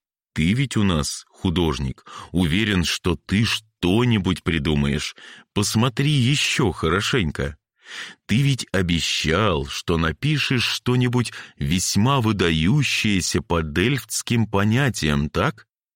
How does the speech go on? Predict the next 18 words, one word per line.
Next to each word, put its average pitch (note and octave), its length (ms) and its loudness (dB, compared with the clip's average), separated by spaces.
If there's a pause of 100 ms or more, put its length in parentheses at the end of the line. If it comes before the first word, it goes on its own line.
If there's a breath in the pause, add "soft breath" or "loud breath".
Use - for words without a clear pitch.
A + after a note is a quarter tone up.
Смотри, E2+ 960 0 (160)
не E2+ 180 2
подведи G2 560 0
меня». G2 460 0 (400)
«Может, A#2+ 580 0
желаете A#2 720 2
пройти A#2 380 0
со A2 200 0
мной? G#2+ 380 2 (260 loud breath)
Я A#2 240 2
положил G2+ 480 2
холст C3+ 560 -2
просохнуть A2 720 0
на C3+ 100 0
заднем G2 380 2
дворе». A#2+ 460 0 (420)
«Позволь E2 480 2
спросить, D#2 680 -2